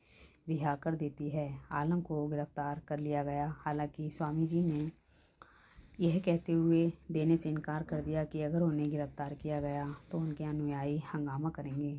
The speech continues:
हालांकि अर्जुन ने अपने मीडिया मित्रों की मदद से एक राष्ट्रीय चैनल पर अदालत की पूरे कार्रवाई का सीधा प्रसारण किया, इसलिए स्वामी जी का खुलासा किया। उनके अनुयायियों के लिए वास्तविक प्रकृति, उनके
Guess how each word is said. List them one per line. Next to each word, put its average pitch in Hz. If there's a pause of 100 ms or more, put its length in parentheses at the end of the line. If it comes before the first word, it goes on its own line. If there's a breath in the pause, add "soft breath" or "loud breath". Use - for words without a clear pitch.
हालांकि 151
अर्जुन 156
ने 151 (760 loud breath)
अपने 165
मीडिया 160
मित्रों 156
की 156
मदद 147
से 151 (240)
एक 143
राष्ट्रीय 147
चैनल 147
पर 147 (160)
अदालत 147
की 160 (120)
पूरे 147
कार्रवाई 147
का 139
सीधा 143
प्रसारण 143
किया, 139 (640 soft breath)
इसलिए 165
स्वामी 160
जी 165
का 151
खुलासा 147
किया। 147 (100)
उनके 156
अनुयायियों 147
के 156
लिए 147
वास्तविक 147
प्रकृति, 147 (520 soft breath)
उनके 165